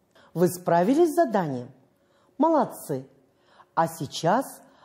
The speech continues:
Оцените свою работу на уроке. На какой ступеньке лестницы успеха вы находитесь? Я уверена, вы все находитесь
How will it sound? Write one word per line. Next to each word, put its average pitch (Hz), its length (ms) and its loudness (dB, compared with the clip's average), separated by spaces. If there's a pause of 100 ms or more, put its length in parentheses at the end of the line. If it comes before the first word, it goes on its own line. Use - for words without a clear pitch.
(140)
Оцените 185 600 2
свою 160 300 2
работу 214 420 2
на 220 140 2
уроке. 139 520 -2 (520)
На 214 240 2
какой 339 400 2
ступеньке 214 640 0
лестницы 190 540 2
успеха 165 720 -2 (360)
вы 180 160 2
находитесь? 277 960 -2 (1900)
Я 175 200 2
уверена, 160 680 2 (480)
вы 175 180 2
все - 280 0
находитесь 170 840 -2